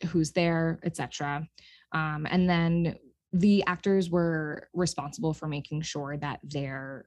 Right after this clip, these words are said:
like, props were set up. Um, and we had a lighting technician and a sound technician, um, who were on the train, and they would make sure that each car lights and sound were working. The stage manager would go through, and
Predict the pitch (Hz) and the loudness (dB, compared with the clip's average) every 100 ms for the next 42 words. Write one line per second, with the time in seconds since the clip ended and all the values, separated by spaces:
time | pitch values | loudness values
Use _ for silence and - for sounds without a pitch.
0 | - 123 - - - - - 202 254 311 | -8 -8 -8 -10 -10 -8 -4 -2 0 0
1 | 381 - - - - 185 165 165 - 190 | -2 -8 -20 -20 -8 -2 0 0 2 4
2 | 185 180 165 160 165 156 - _ _ _ | 4 2 2 2 2 -2 -6 _ _ _
3 | _ _ - 196 196 190 190 185 185 175 | _ _ 4 6 8 8 4 2 0 0
4 | - 175 165 165 156 151 160 156 151 147 | 0 -2 -2 -2 -4 -6 -8 -8 -6 -6
5 | 147 143 151 - 147 127 135 - 165 143 | -6 -6 -8 -8 -10 -10 -12 -2 -2 -2
6 | 143 156 - 135 113 - 147 156 156 156 | -8 -10 -10 -10 -8 -8 -4 0 0 0
7 | 156 143 - 147 143 131 156 - 156 143 | -4 -6 -8 -8 -6 -6 -8 -6 -4 -4
8 | 147 147 160 147 - 160 135 135 151 151 | -4 -4 -4 -4 -6 -8 -8 -8 -6 -6
9 | 127 - 127 131 165 - - - - 202 | -6 -10 -8 -6 -6 -8 -20 -20 2 2
10 | 202 196 190 185 180 180 180 151 170 160 | 4 4 4 4 4 4 2 2 2 2
11 | - 160 156 151 156 160 _ _ _ _ | 0 -2 0 0 -2 -4 _ _ _ _
12 | _ _ - 170 160 165 | _ _ 0 2 4 2